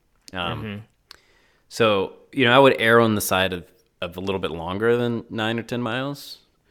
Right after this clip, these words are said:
Speaker 2: Mm-hmm.
Speaker 1: uh, for someone like you. But, you know, but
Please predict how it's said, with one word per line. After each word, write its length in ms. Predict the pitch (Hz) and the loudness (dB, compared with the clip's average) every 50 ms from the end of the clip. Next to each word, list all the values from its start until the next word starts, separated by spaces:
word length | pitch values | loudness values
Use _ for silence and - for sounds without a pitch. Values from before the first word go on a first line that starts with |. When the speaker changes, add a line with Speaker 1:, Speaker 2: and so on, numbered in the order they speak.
| _ | _
Speaker 2:
Mm-hmm. 760 | 156 123 117 120 120 117 120 - _ _ _ _ _ - 82 | -14 -12 -12 -12 -12 -14 -16 -18 _ _ _ _ _ -12 -8
Speaker 1:
uh, 140 | 107 104 95 | -6 -6 -6
for 140 | - - 101 | -6 -8 -8
someone 260 | - 113 107 104 104 | -6 -4 -4 -4 -4
like 200 | 107 104 - - | -4 -6 -6 -6
you. 220 | 113 120 127 131 | -4 -4 -2 -4
But, 400 | 123 - 101 95 90 - - - _ - | -2 -2 -2 -2 -2 -4 -6 -12 _ -10
you 100 | - 180 | -8 -8
know, 120 | 196 - | -8 -6
but 300 | - - - - - - | -4 -4 -4 -4 -6 -12